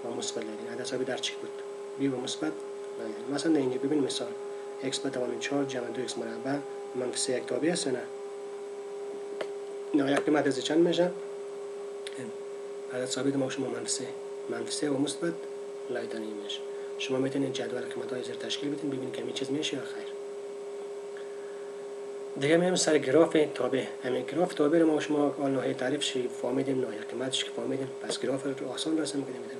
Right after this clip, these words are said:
اگر ش-، زمانی که شما ناحیهٔ تعریف نفهمیم، ناحیهٔ قیمت شما نفهمیم، تابع رو تعریف کردن می‌تونیم، تابع گرافش شما رسم کردن می‌تونیم و تشخیص دادن نمی‌تونیم. و گراف تابع، تابع وای مساوی به اکس است، سه تا جراهای م-،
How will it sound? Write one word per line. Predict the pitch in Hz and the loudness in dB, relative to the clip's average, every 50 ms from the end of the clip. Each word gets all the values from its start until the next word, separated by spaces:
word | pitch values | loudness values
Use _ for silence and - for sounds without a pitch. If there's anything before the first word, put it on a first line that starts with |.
| - - 131 | -8 -8 -6
اگر | 120 - - | -6 -4 -4
ش-، | - - - | -4 -4 -2
زمانی | - 127 143 156 147 | 0 2 4 4 4
که | 135 | 4
شما | - 135 127 127 | 2 0 2 2
ناحیهٔ | 127 120 120 - - | 0 0 -2 -4 0
تعریف | 127 - - 147 151 - | 0 2 2 2 4 4
نفهمیم، | 170 175 160 - 160 151 151 151 - - - - - - - - - - - | 4 4 4 4 4 4 4 4 2 -2 -6 -8 -8 -8 -10 -8 -8 -8 -6
ناحیهٔ | 117 120 117 - | -6 -6 -6 -4
قیمت | - 135 143 160 160 | -2 0 2 2 2
شما | - - 160 156 151 147 - 117 156 | 2 2 4 2 2 2 0 -2 -2
نفهمیم، | 147 135 147 143 139 135 | 0 0 0 0 0 -2
تابع | 131 120 131 139 | -2 -2 0 0
رو | 131 - | 0 0
تعریف | - 123 113 - - - | 0 -4 -4 -4 -4 -2
کردن | 120 135 156 | 2 6 6
می‌تونیم، | 160 156 - 151 147 143 139 - - - - - | 6 6 4 2 0 0 -2 -4 -8 -8 -8 -6
تابع | 131 117 110 123 120 | -6 -4 -2 -2 -2
گرافش | - 123 120 131 131 - - - - | 0 0 0 0 0 0 -2 -2 0
شما | 151 151 | 0 0
رسم | 143 143 - 151 143 | 2 0 0 0 0
کردن | 139 135 139 139 143 143 - - - 139 | 0 2 2 2 2 0 -2 -6 -6 -6
می‌تونیم | 139 131 135 135 131 | -6 -4 -2 -2 -2
و | 123 | -4
تشخیص | - - - - - - - | -4 -4 -4 -4 -4 -6 -4
دادن | 123 127 143 156 - - - - - - - - | -2 -2 -2 -2 -2 -4 -8 -8 -8 -8 -2 0
نمی‌تونیم. | - - - - - - - - - - - - - - - - - - - - - - - - - | 0 0 0 -2 -6 -8 -8 -10 -10 -10 -10 -10 -10 -10 -10 -10 -10 -10 -10 -10 -10 -10 -8 -4 -2
و | 143 | 2
گراف | 156 170 185 180 - | 4 6 6 6 6
تابع، | - 147 127 123 123 | 4 2 2 2 0
تابع | - - 135 139 147 143 | 0 0 4 4 6 6
وای | 139 135 135 | 6 6 4
مساوی | 127 127 - 131 123 123 123 | 2 2 0 -2 -2 -2 -2
به | - 147 151 | 0 0 0
اکس | - - 170 | 0 0 0
است، | 165 165 - - - - - - - - - | 0 0 0 -4 -8 -8 -10 -10 -10 -8 -4
سه | - - 143 139 | 2 4 4 4
تا | 139 131 | 4 2
جراهای | 113 123 127 123 123 135 | 2 2 2 2 4 4
م-، | 131 131 151 | 4 2 2